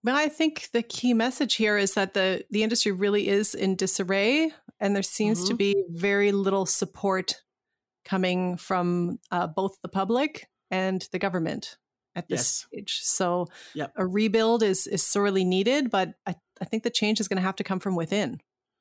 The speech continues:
Speaker 2: Uh, I like it, and I agree with you. It's unfortunate because, uh, this is sort of the same spirit of things that the industry has been dealing with,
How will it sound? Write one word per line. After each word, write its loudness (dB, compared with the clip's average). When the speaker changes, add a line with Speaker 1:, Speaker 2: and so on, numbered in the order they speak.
Speaker 2:
Uh, -4
I 0
like 0
it, -4
and -2
I 0
agree -4
with -4
you. -6
It's 2
unfortunate 0
because, -4
uh, -2
this -2
is -2
sort -2
of -4
the -2
same 0
spirit -4
of -6
things -4
that -6
the -2
industry -4
has -6
been -8
dealing -2
with, -8